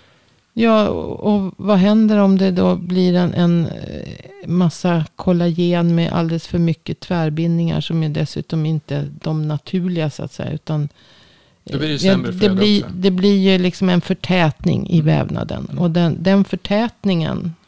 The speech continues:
Speaker 1: får ju, ja, där trivs ju cancerceller och, och
Speaker 2: Allt möjligt
Speaker 1: alltså,
Speaker 2: konstigt.
Speaker 1: ja.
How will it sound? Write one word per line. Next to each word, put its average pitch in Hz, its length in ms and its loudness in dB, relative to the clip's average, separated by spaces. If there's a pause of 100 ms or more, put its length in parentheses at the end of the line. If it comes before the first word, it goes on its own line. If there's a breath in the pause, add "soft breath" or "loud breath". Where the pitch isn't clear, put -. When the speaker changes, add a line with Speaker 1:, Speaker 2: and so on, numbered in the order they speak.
Speaker 1:
får 175 320 -4
ju, 156 340 -2 (1300)
ja, 196 160 0
där 208 220 -2
trivs 151 440 -8
ju 170 60 -6
cancerceller - 1120 -8
och, 50 320 -10
och 58 320 -4 (1120 soft breath)
Speaker 2:
Allt 117 200 -10
möjligt - 260 -4
Speaker 1:
alltså, 175 180 -6
Speaker 2:
konstigt. 156 440 -2 (100)
Speaker 1:
ja. 190 80 -14